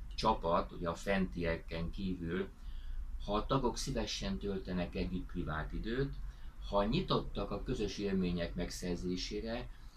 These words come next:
ha csapattagok be- és elfogadóak egymással szemben, ö, ha önazonosságuk megtartása, megőrzése mellett az egyén és a csapat érdekeket össze tudják egyeztetni.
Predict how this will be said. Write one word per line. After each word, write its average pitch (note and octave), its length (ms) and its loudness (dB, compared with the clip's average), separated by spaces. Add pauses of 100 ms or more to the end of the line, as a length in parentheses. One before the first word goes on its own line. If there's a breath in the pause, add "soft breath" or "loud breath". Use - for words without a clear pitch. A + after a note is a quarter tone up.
ha G2 140 0
csapattagok F#2+ 840 0
be- A#2 160 2
és G#2 240 2
elfogadóak F#2 960 2
egymással F2 600 0
szemben, G#2+ 680 -2 (840 loud breath)
ö, F#2+ 260 0 (960)
ha - 220 0 (380)
önazonosságuk A2+ 840 2
megtartása, G2 960 -2
megőrzése G2 760 0
mellett F#2+ 460 0
az F#2+ 200 -6
egyén A2+ 460 0
és G#2+ 140 -4
a F#2+ 80 -4
csapat G2+ 480 -2
érdekeket F#2 720 0
össze F#2 300 0
tudják D#2+ 420 -2
egyeztetni. D2+ 720 -4